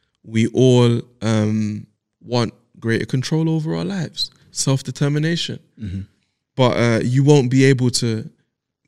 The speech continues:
Speaker 1: push for that without engaging with the political context. So remember I told you I was studying politics. I thought I was gonna be an M P. And people always ask me, "Do you feel like your degree was worth it?" And I say, "I do," because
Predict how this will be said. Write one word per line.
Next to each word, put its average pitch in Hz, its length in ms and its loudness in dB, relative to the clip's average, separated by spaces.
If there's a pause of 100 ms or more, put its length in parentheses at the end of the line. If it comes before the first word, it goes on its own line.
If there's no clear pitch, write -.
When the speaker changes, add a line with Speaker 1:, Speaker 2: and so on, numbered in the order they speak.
(100)
Speaker 1:
push 165 240 0
for - 140 -6
that 98 260 -8
without 117 340 0
engaging 117 480 0
with 107 160 -6
the 117 260 -2 (180)
political 117 400 -10
context. - 600 -6 (140)
So - 160 -4
remember 123 220 4
I 117 60 2
told 131 340 2
you 139 180 0
I 104 60 -4
was 107 140 -6
studying 127 360 -2
politics. 131 580 -4
I - 40 -10
thought - 180 -10
I - 40 -6
was 131 80 -4
gonna 139 180 -2
be 147 140 2
an 135 60 -2
M 135 120 -2
P. 143 320 -4 (400)
And 113 100 -8
people 123 240 2
always 131 300 4
ask 127 300 0
me, 127 120 0
"Do 117 120 -4
you 113 80 -2
feel 127 160 -2
like 127 260 -2
your 120 80 -2
degree 127 600 -2 (400)
was 113 160 -10
worth 123 320 0
it?" 143 200 -2
And 139 140 -4
I 151 40 -4
say, 156 180 -4
"I 147 80 -2
do," 151 280 0
because 117 460 -2